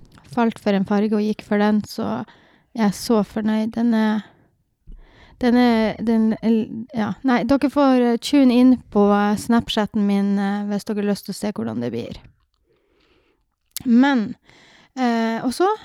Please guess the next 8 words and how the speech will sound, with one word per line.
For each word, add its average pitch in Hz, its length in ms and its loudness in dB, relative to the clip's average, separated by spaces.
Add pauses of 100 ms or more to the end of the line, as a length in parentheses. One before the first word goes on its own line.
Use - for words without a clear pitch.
(280)
har 277 260 2
vi 240 180 4
jo, 220 260 4
eh, 208 280 0 (380)
oppi 233 260 0
det 208 120 0 (260)
oppussingen 262 580 0
vår 262 220 2